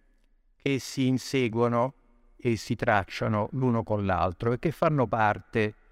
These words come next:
della nostra breve esistenza. E dobbiamo evidentemente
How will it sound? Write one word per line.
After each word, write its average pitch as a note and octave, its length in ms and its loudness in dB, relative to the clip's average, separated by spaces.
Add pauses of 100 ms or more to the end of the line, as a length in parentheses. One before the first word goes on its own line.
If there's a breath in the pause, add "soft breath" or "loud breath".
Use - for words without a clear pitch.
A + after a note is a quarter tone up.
(220)
della A#2+ 340 0
nostra A2+ 680 0
breve A2+ 880 0
esistenza. G2 840 -6 (1700)
E - 180 -12 (180)
dobbiamo A#2 640 2
evidentemente A2 1000 -2